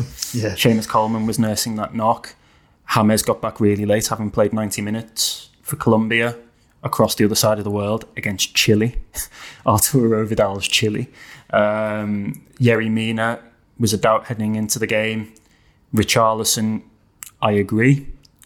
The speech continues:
Speaker 2: still not really fully at it. And, he, and let, let's be honest, he was limping, wasn't he? He was in, in the first half. I, when Coleman went off, Everton had a concern over Richarlison as well.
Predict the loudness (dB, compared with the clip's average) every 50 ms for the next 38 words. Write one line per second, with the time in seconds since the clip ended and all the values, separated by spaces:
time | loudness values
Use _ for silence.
0 | _ -2 -2 2 4 4 4 6 4 4 2 2 0 -2 -4 -4 -2 -2 -2 0
1 | 0 2 2 2 0 0 -2 -4 -2 -2 -2 -2 -2 -6 -8 -8 -10 -10 -10 -12
2 | -14 -20 -8 -4 -4 -2 -2 -2 -6 -2 -2 2 4 4 4 4 2 0 0 0
3 | 0 0 0 2 2 2 2 4 2 2 0 0 0 0 0 0 -2 -4 -6 -6
4 | -10 -18 -20 -20 -20 -20 -20 _ _ 2 2 4 4 4 2 4 4 4 2 2
5 | 4 2 2 2 2 0 -2 -6 -6 -6 -8 -8 0 0 0 2 2 0 2 4
6 | 4 4 4 4 2 0 0 -2 -2 -2 -2 -6 -6 -6 -6 -6 -6 -6 -4 -4
7 | -4 -2 0 0 -2 -2 -2 -6 -6 -8 -10 -8 -2 0 0 0 0 -2 -4 -6
8 | -8 -6 -2 2 4 4 4 2